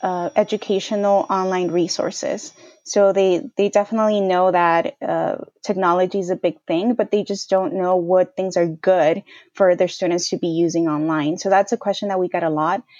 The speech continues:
And then also just around how to be safe online, because, um, you know, they just have s-, access to so many things online. Cyberbullying is definitely a thing that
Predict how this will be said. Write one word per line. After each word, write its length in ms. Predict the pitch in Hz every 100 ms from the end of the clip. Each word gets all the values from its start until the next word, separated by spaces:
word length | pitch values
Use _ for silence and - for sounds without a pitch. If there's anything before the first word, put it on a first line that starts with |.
| - -
And 120 | 208
then 140 | 208 -
also 300 | 220 - 302
just 260 | 240 -
around 220 | 226 202
how 160 | 196 190
to 100 | 196
be 160 | 196 185
safe 320 | - 180 -
online, 540 | 175 170 170 - 190 _
because, 460 | 202 190 190 185 - 190
um, 320 | 185 180 185
you 80 | 190
know, 120 | 185
they 160 | 196
just 360 | 180 185 - -
have 200 | - 208
s-, 180 | 185 - -
access 380 | 196 - 196 -
to 80 | 208
so 180 | - 185
many 240 | 190 196
things 240 | 196 196 196
online. 600 | 196 185 190 185 185 175
Cyberbullying 840 | - 196 185 190 190 185 185 185
is 120 | 185
definitely 500 | 185 180 190 185 185
a 60 | 180
thing 280 | - 185 180
that 220 | 175